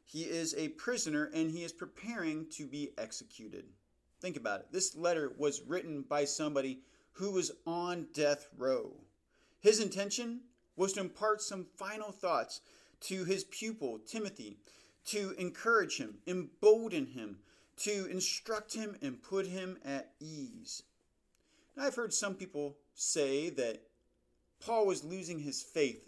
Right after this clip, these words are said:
in Second Timothy, but in his letter, as you read it, you'll notice that he is full of faith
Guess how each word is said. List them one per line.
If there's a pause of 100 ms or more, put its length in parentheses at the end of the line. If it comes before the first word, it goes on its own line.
in
Second
Timothy, (440)
but
in
his
letter,
as
you
read
it,
you'll (100)
notice
that (680)
he
is (380)
full (260)
of
faith